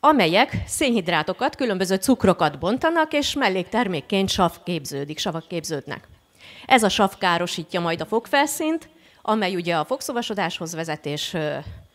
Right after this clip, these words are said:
aztán a fájdalomhoz vagy nagyobb problémához. Ez a demineralizáció, azaz az ásványi anyagok kioldása, és a remineraliz-,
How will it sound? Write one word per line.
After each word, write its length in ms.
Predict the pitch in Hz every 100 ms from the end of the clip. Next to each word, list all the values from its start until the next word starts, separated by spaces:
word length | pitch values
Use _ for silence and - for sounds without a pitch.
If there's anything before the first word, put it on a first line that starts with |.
| _ _ _ _ -
aztán 360 | 170 - 160
a 40 | 160
fájdalomhoz 680 | - 160 151 151 180 180 165
vagy 160 | 147
nagyobb 260 | 151 147 143
problémához. 800 | 120 131 135 147 131 170 - - - - - - _ _
Ez 140 | 196 208
a 260 | 202 196 202 - - -
demineralizáció, 1400 | 247 302 214 156 156 160 165 170 175 - 175 165 196 339 - -
azaz 340 | 185 190 170
az 160 | - -
ásványi 420 | 262 320 208 190
anyagok 300 | 175 165 170
kioldása, 920 | - 208 165 143 151 151 - 240 - - _ _ _ -
és 140 | 170 -
a 180 | 165 -
remineraliz-, 1000 | 196 285 240 175 202 170 160 165 156